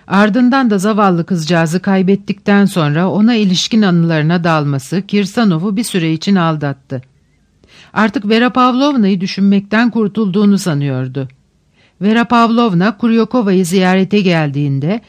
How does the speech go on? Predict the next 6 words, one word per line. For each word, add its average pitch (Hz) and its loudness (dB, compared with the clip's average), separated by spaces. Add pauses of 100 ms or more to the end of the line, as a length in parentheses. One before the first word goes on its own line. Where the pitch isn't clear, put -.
(240)
kendisi 220 0
de 185 0
evdeyse 190 0
ondan 202 2
kaçmıyor, 202 -2
konuşuyordu. 156 -2